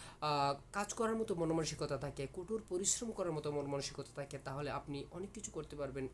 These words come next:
এই দূর প্রবাসে। যেহেতু আমরা সবাই আমাদের আত্মীয় স্বজন, পরিবার ছেড়ে প্রবাসে বসবাস করতেছি, তাই আমাদের উচিত কঠোর পরিশ্রম করে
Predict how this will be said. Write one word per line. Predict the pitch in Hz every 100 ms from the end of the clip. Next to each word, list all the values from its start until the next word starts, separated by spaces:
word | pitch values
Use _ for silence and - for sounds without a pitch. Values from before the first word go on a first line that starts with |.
| -
এই | 143
দূর | 135 131
প্রবাসে। | 110 123 123 147 - - -
যেহেতু | 196 254
আমরা | 233 240
সবাই | 233 240 233
আমাদের | 180 160 151
আত্মীয় | 160 - 156
স্বজন, | 160 156
পরিবার | - 160 165
ছেড়ে | 160 156 151
প্রবাসে | 147 143 196 214
বসবাস | 170 - 151 -
করতেছি, | 147 143 135 139 139 - -
তাই | - 160 -
আমাদের | 180 220 226
উচিত | 214 170 -
কঠোর | 208 214 262
পরিশ্রম | 233 202 - 170
করে | 160 156 143